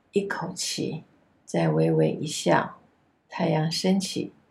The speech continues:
新的一天开始。现在轮到你向他说声谢谢你。每天早晨，当你醒来的第一件事，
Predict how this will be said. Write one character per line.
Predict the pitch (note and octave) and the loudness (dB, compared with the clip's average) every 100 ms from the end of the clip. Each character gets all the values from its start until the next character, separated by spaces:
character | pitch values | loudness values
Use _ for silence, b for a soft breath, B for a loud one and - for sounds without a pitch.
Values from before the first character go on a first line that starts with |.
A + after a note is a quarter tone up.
| _ | _
新 | - - E3 E3 | -16 -4 0 4
的 | D#3+ | 4
一 | D#3+ | 2
天 | - E3+ E3 | -2 -2 -2
开 | - E3+ | -2 -2
始。 | F3+ - - - _ _ _ _ _ _ _ _ | -2 -4 -8 -12 _ _ _ _ _ _ _ _
现 | - - E3+ D#3 | -10 -2 0 2
在 | F3 D#3+ C#3+ C#3 - - | 4 4 2 -2 -8 -4
轮 | D3+ D#3+ | -2 2
到 | F3 D#3+ | 2 2
你 | C#3+ B2+ E3 | 0 -4 -6
向 | - E3+ | -6 -4
他 | D#3 E3 | -4 -4
说 | D#3+ E3 | -4 -2
声 | D#3+ E3 E3+ | 0 0 -2
谢 | - - | -2 0
谢 | - - - | 0 -2 -2
你。 | - A2+ - _ _ _ _ _ _ _ _ _ _ | -2 -6 -10 _ _ _ _ _ _ _ _ _ _
每 | D#3 D#3+ | 0 0
天 | E3 A3 | 2 4
早 | A3 D#3 | 6 4
晨， | D3+ D#3+ D#3 D#3+ F3 F#3+ - | 4 2 4 2 0 -4 0
当 | F3+ F3 | 2 2
你 | E3+ | 0
醒 | - D3+ | -2 -2
来 | C#3 D3 | -2 -2
的 | D#3 D#3+ | -4 -2
第 | F3+ E3+ | 0 0
一 | E3 | 0
件 | F3+ E3 | -2 0
事， | - - - - | 2 2 2 -2